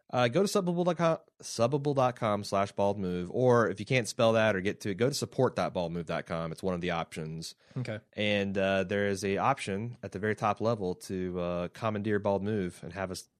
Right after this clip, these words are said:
Speaker 1: talk about whatever you want.
Speaker 2: Yep.
Speaker 1: Uh, we also have something cool. We've, we've had some people ask how to crowdsource, and that's hard because we don't have a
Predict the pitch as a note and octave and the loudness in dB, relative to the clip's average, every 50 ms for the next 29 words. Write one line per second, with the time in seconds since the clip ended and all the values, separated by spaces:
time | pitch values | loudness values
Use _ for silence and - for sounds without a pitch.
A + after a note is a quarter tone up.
0 | _ _ - F#2 F#2+ A2 A2 - G#2+ A2+ A2 G#2+ G#2+ F#2 F#2+ B2+ C3+ F2+ - - | _ _ -6 -6 -2 -2 -2 -2 -2 -2 -2 -2 -2 -4 -2 -4 -4 -4 -6 -10
1 | _ _ _ _ _ _ _ _ _ _ - - - - - _ _ _ _ _ | _ _ _ _ _ _ _ _ _ _ -6 -6 -6 -6 -6 _ _ _ _ _
2 | - F2+ F2 E2 E2 D#2+ D#2+ D#2+ D#2+ - F2+ A2+ D3 F#3+ A3+ - - G3 D#3 - | -10 -8 -6 -4 -4 -4 -4 -4 -6 -2 2 4 6 6 6 4 2 0 2 4
3 | E3+ C#3+ C3+ B2+ A#2 - - A#2+ A#2+ A#2+ B2 A2+ A2 G#2+ G#2 G#2 - - - A2+ | 4 2 2 0 -4 -4 0 2 2 4 4 4 2 2 0 -2 -8 -6 -6 -4
4 | G#2+ C#3 C#3+ C#3 - - A2+ G2+ B2+ B2 A#2+ D#2+ G2+ A2+ A#2 A#2+ - - B2 A#2+ | 0 2 0 0 0 -2 -6 -4 -2 -2 0 2 4 4 2 2 -2 -2 -2 -2
5 | G#2 F#2 - - A2+ A#2 C3 C#3 - - D#3+ E3+ F3+ F#3 - - - - _ _ | -2 -2 0 2 4 4 4 2 0 -4 -2 -2 -2 -2 -4 -6 -8 -10 _ _
6 | _ _ _ _ - - F#3 G3+ G3+ - - - - - A3+ G#3 F3 C#3 A2+ G#2 | _ _ _ _ 0 6 8 8 8 6 0 -4 6 8 12 12 12 12 12 10
7 | G2+ A2+ A#2+ A2+ C3 D#3 E3+ D3 C3+ B2+ C#3 C#3+ C#3+ C#3 C#3 B2+ A#2+ A#2+ A2+ A2 | 8 4 2 4 4 4 4 4 2 4 6 8 8 8 6 6 4 4 4 6
8 | G#2+ G#2+ G#2+ G#2 G#2 G#2 G#2 G2+ G2+ | 6 6 6 6 6 6 4 2 2